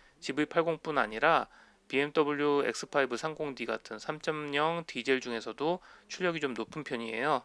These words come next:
토크도 육십일 점 이니까 지브이 팔공의 육십보다는 높고요. 대신 차무게는 지브이 팔공 사륜 구동이 이천이백십오 킬로그램, 투아렉은 이천이백오십 킬로그램이니까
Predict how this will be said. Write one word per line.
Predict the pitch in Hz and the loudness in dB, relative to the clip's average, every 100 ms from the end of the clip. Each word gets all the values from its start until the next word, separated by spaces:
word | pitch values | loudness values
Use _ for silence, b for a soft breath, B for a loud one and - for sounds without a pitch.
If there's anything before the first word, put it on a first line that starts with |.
| _ | _
토크도 | - - 240 202 160 170 147 | 12 12 8 4 6 6 2
육십일 | 120 - 147 143 | -2 0 0 0
점 | 156 139 | 0 -2
이니까 | 117 139 135 - 117 117 | -2 -4 -6 -4 -2 -2
지브이 | - 120 131 | -6 -4 -4
팔공의 | - 135 123 123 123 123 143 131 | 0 0 2 0 0 0 0 -2
육십보다는 | 117 - 110 - _ - 120 117 117 | -2 -2 -2 -4 _ -4 0 0 0
높고요. | 113 - 123 117 110 139 B - | -4 -6 -4 0 0 -4 B -4
대신 | 135 123 - 170 190 202 | 0 0 0 -2 0 -2
차무게는 | - 196 190 170 143 165 196 208 - | 0 0 0 0 2 2 0 -4 -8
지브이 | - 127 139 | -6 -2 -2
팔공 | - 147 131 135 139 135 | 2 2 4 2 2 0
사륜 | 165 165 151 | 0 0 0
구동이 | 131 127 147 | 0 0 0
이천이백십오 | 143 120 - 127 117 113 - 165 - | -2 -4 -4 -4 -4 -6 -6 -8 -6
킬로그램, | 156 127 113 117 127 170 - b b b b _ - | -4 -4 -4 -6 -10 -14 -18 b b b b _ 2
투아렉은 | 180 175 165 151 190 190 | 8 8 8 4 0 0
이천이백오십 | - - 139 120 127 135 120 123 - | -4 -2 -2 0 0 2 0 -2 -6
킬로그램이니까 | 147 127 127 117 113 107 - 151 170 | -6 -2 -2 -4 -6 -12 -4 0 2